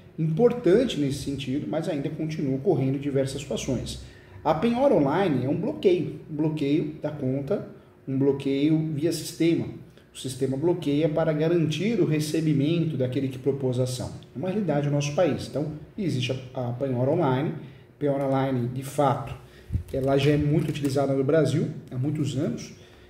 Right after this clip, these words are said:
E realmente, no Brasil, isso já deu muita dor de cabeça pra muita gente, mas é, de fato é o que acontece.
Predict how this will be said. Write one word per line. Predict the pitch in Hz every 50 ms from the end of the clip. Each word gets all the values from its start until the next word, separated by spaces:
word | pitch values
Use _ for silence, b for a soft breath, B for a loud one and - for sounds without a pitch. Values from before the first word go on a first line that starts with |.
| B B B
E | - 165 185 196 214 247
realmente, | 220 233 269 339 254 175 175 214 208 - - 156 135 - 156 156
no | 160 160
Brasil, | 165 175 170 147 127 120 143 165 196 - - - - - - - - - - - - - - _ - - - _ -
isso | 151 131 - - 160 143
já | 135 147 143
deu | 143 139 139
muita | 139 135 135 156 143
dor | 147 135
de | - -
cabeça | - 131 135 127 -
pra | - 139
muita | 139 143 - - 170
gente, | 143 123 131 135 127 - - -
mas | 98 98 101 110
é, | 113 113
de | 98 110 123 131
fato | - - 123 113 - 143
é |
o | 131
que | - 139
acontece. | - - 175 180 160 135 117 101 - - - -